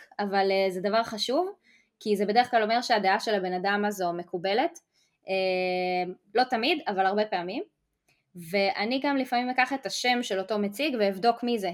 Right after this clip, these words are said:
בגוגל, אז הנה עוד פעם הצלבת, אה, מקורות הזו, ואני אחפש נגיד אתר שלו, או איזה משהו אחר שמספר לי מי, מי הבן אדם הזה. למשל, תחשבו על סיטואציה שאני עכשיו מנסה לחפש את השם של אלירן בגוגל.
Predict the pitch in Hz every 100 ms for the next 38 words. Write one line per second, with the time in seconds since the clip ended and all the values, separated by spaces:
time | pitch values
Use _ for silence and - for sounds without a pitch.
0 | 170 190 185 214 190 180 180 208 202 233
1 | - 214 190 190 196 190 202 202 202 -
2 | 180 175 170 175 185 226 254 294 403 -
3 | _ _ - 202 202 208 208 208 240 -
4 | 202 185 180 - - 302 294 - 240 233
5 | 214 208 - 311 359 349 269 294 311 240
6 | - 294 370 262 208 202 214 233 233 233
7 | - 202 208 208 208 208 208 214 196 180
8 | 185 180 180 165 170 202 - 269 269 -
9 | 196 226 220 185 - - - 392 415 _
10 | - - 196 196 196 240 233 214 220 226
11 | 190 214 220 160 - 208 214 214 180 180
12 | 190 196 175 165 185 165 156